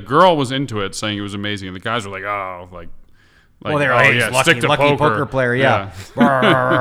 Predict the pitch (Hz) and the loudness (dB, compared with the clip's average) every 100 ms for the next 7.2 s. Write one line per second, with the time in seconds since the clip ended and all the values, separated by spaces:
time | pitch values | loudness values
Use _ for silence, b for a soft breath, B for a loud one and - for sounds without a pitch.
0 | 117 120 117 110 139 110 - 127 147 113 | 0 -2 -4 -2 -2 -2 -2 0 2 2
1 | 139 127 117 107 104 101 90 85 - _ | 0 0 -4 -6 -6 -8 -8 -16 -20 _
2 | _ _ 135 131 82 82 180 165 160 - | _ _ -6 -6 -6 -4 2 2 2 0
3 | 170 147 170 160 165 160 143 139 - 185 | 0 2 0 -2 -4 -2 -2 -2 -2 -2
4 | 175 135 120 110 113 b b b 127 135 | -2 0 0 0 -2 b b b -8 -2
5 | 139 139 135 131 123 120 123 143 135 131 | 0 2 0 -2 -4 -4 -8 -6 -4 -4
6 | 123 - 151 131 127 113 - 190 175 117 | -4 -6 -8 -8 -8 -8 -6 -6 -6 -8
7 | 104 | -10